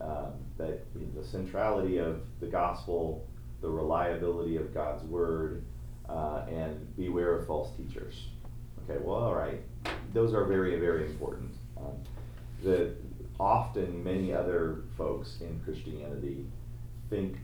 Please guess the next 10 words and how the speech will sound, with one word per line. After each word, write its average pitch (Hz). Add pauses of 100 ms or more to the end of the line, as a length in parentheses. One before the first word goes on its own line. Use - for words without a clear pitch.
false 95
teachers 85
are 76
almost 78
like 73
a 71
non-thing. 80 (640)
Um, 73
you 90
know, 82